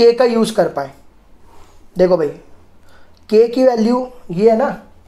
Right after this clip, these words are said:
तो इस पूरे की जगह मैंने क्या करा, ये पुट कर दिया, A R की पावर k minus one upon में R minus one। तो यहाँ पर पुट कर देते हैं A R की पावर k minus one upon में R minus one, और प्लस में क्या चल रहा है,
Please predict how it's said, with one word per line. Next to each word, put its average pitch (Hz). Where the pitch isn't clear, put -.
तो 185
इस 220
पूरे 240
की 240
जगह 226
मैंने 226
क्या 226
करा, 220
ये 202
पुट 202
कर 175
दिया, 139
A 202
R 196
की 208
पावर 202
k 196
minus 185
one 196
upon 160
में 214
R 156
minus 135
one। 117
तो 160
यहाँ 151
पर 170
पुट 180
कर 160
देते 170
हैं 208
A 190
R 165
की 208
पावर 170
k 175
minus 160
one 175
upon 151
में 160
R 147
minus 147
one, 185
और 160
प्लस 170
में 208
क्या 214
चल 220
रहा 208
है, 175